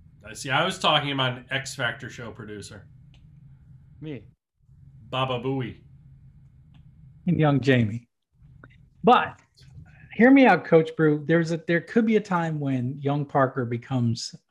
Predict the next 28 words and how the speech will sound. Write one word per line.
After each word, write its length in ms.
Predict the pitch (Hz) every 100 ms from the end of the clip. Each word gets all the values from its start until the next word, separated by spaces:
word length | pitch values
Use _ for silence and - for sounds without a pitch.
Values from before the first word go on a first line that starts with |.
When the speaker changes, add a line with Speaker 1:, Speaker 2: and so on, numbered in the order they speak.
| _
Speaker 3:
famous 580 | 139 131 120 110 - - _ _ _ _ - - - - _
as 120 | 135 123
a 300 | 120 120 -
X 180 | 147 -
Factor 360 | - 120 120 117
producer. 600 | 131 120 113 - 107 - _
He 160 | 180 180
can 280 | - 180 175
Speaker 1:
You 40 |
know 40 |
Speaker 3:
become 440 | 147 143 139 131 131 _ _
young 240 | 151 139 127
Parker. 420 | 135 117 - - _ _ _ _ _ _ _ _ _ _ 220
I 80 |
bet 160 | 269 311
Speaker 1:
But 60 | 233
Speaker 3:
young 120 | 277
Speaker 1:
you 40 | 220
know 80 |
what 60 | 247
Speaker 3:
Jamie 160 | 240 208
Speaker 1:
young 220 | 170 170
Speaker 3:
screwed 160 | 160 151
up. 100 | 135
Speaker 1:
Jamie 120 | 160
has? 240 | 160 175 - - _ _ _ _ _ - -
Speaker 3:
What's 200 | 165 -
that? 240 | 120 -